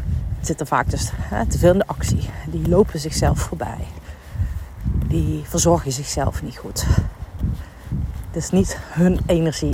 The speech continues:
eerst, maar eerst andermans energie. Een overlevingsmechanisme was het in mijn geval ook. Om gezien te worden. Dat voor mezelf was het niet goed genoeg. Ik had het bewijs van de buitenwereld nodig.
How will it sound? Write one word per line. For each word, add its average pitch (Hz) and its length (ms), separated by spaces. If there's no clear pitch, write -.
eerst, 175 360
maar 156 140
eerst 165 300
andermans 160 480
energie. 147 420
Een 220 120
overlevingsmechanisme 214 1040
was 147 180
het - 80
in 160 60
mijn 147 160
geval 143 280
ook. - 180
Om 175 120
gezien 185 280
te - 160
worden. 127 280
Dat - 200
voor 165 160
mezelf 151 380
was 151 120
het - 120
niet 175 200
goed - 180
genoeg. 160 440
Ik - 120
had - 120
het - 120
bewijs 147 340
van 113 180
de - 220
buitenwereld 139 600
nodig. 139 320